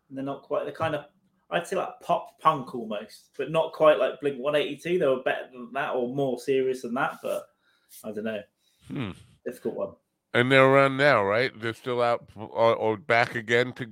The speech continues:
Speaker 2: together. I know Billie Joe Armstrong, like, was doing some solo stuff for a while, but I think they're, they're working together.
Speaker 1: Yeah, I don't know. I haven't, I haven't looked at it. I guess, uh, it normally comes around. American Idiot was two thousand four.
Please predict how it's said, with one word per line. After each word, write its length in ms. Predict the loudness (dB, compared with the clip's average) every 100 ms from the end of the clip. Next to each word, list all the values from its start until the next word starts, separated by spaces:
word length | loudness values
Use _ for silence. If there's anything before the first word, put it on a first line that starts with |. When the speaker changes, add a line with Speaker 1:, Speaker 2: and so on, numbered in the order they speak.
| -14 -10
Speaker 2:
together. 420 | 0 4 4 6
I 120 | 2
know 160 | 4 0
Billie 260 | 0 0
Joe 260 | 0 0 2
Armstrong, 560 | 0 -4 -6 -8 -6
like, 220 | -6 -8 -6
was 220 | -12 -10
doing 280 | -6 -4 -4
some 120 | -8
solo 400 | -6 -2 -2 -4 -8
stuff 200 | -10 -8
for 80 | -6
a 60 | -4
while, 160 | -2
but 200 | -2 -4
I 40 | -6
think 160 | -10
they're, 240 | -6 -6 -8 _ _ _ _ _ -12
they're 100 | -8
working 340 | -6 -6 -8
together. 320 | -10 -8 -6 0
Speaker 1:
Yeah, 220 | 2 2
I 40 |
don't 220 | 2 0
know. 240 | 2 4 4
I 40 |
haven't, 220 | 2 -2 -4
I 60 |
haven't 160 | -4 -4
looked 240 | -8 -6
at 80 | -4
it. 100 | -2
I 80 | -2
guess, 380 | -4 -6 -8 -12
uh, 100 | -8
it 320 | -8 -8 -8
normally 320 | -4 -2 -4
comes 300 | 0 -2 2
around. 160 | 2 2
American 400 | 6 6 6 2
Idiot 180 | 2 2
was 200 | -2 -4
two 180 | -4
thousand 380 | 2 2 2 0
four. 340 | -4 -2 -2